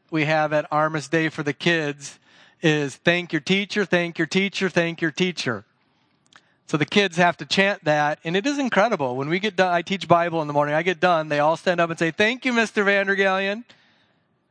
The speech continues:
They're, and, and it, you can see it does something to their demeanor.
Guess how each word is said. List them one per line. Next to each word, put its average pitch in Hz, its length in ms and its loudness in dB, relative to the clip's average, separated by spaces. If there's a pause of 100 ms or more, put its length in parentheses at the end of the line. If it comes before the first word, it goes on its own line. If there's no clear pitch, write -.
(220)
They're, 190 220 2 (240)
and, 214 240 0
and 202 120 2
it, 196 160 -2
you 196 160 -2
can 208 160 -2
see 226 200 0
it 170 120 -2
does 196 240 2
something 170 280 0
to 170 40 -6
their 160 140 2
demeanor. 160 540 -2